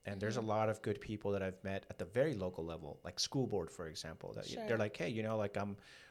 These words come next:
Speaker 1: right of center or I'm independent or Republican." A lot of these races that it doesn't matter what party, right? They're, it's
Speaker 2: Right.
Speaker 1: like nonpartisan races.
Speaker 2: Supposed to be.
Speaker 1: And right, they're supposed to be. And so with that, it's like, I, I feel like so many people are like,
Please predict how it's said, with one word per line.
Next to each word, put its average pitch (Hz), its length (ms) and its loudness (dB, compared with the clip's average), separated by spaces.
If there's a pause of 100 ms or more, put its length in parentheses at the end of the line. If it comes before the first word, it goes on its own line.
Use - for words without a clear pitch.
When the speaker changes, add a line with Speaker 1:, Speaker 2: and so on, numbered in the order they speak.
(100)
Speaker 1:
right 110 280 8
of 101 120 4
center 101 460 2
or 95 80 2
I'm 95 100 0
independent 101 640 0
or 90 320 0 (420)
Republican." 98 800 2
A 101 40 0
lot 131 100 6
of 160 80 2
these 110 220 0
races 101 360 0
that 90 360 0
it 107 80 -2
doesn't 110 220 2
matter 98 260 0
what 85 180 -4
party, 80 260 -2
right? 82 200 -4
They're, 85 220 0
it's - 20 0
Speaker 2:
Right. 208 220 4
Speaker 1:
like 87 180 -2
nonpartisan 95 640 -2
races. 87 220 -2
Speaker 2:
Supposed 302 280 0
to 220 60 -8
be. 196 220 0 (200)
Speaker 1:
And 104 340 6 (120)
right, 110 360 8
they're 101 80 0
supposed 120 320 2
to 107 60 -2
be. 92 180 0
And 107 160 0
so 110 460 6
with 180 220 4
that, 135 200 8
it's - 160 -2
like, 120 280 4 (440)
I, 110 380 2
I 113 100 4
feel 139 300 2
like 120 140 8
so - 240 2
many 123 200 0
people 117 340 -2
are 110 100 6
like, 98 240 2